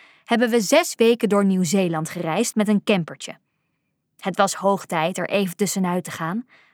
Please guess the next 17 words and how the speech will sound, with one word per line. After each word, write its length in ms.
want 420
nadat 280
ik 140
in 120
tweeduizend 560
zeventien 540
ben 180
gestopt 500
met 200
profvoetbal, 800
is 160
mijn 180
leven 340
in 120
een 80
stroomversnelling 880
terechtgekomen. 840